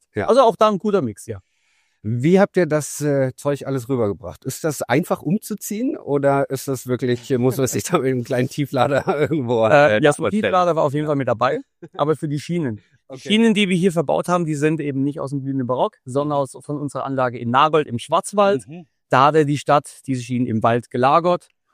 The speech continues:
Speaker 2: und wir durften sie uns da quasi, äh, ausleihen.
Speaker 1: Ja.
Speaker 2: Das wurde mit einem, mit einem, äh, kleinen L K W wurde es hergebracht, mit sieben Komma fünf Tonner.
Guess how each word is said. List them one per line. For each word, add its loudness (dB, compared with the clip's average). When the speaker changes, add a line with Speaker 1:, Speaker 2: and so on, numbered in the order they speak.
Speaker 2:
und 2
wir 4
durften 0
sie -4
uns -6
da -4
quasi, -4
äh, -8
ausleihen. 0
Speaker 1:
Ja. -4
Speaker 2:
Das 0
wurde 6
mit 2
einem, 2
mit -4
einem, 2
äh, 0
kleinen -6
L 2
K -2
W 0
wurde -6
es -8
hergebracht, -2
mit -6
sieben -6
Komma 0
fünf -4
Tonner. 0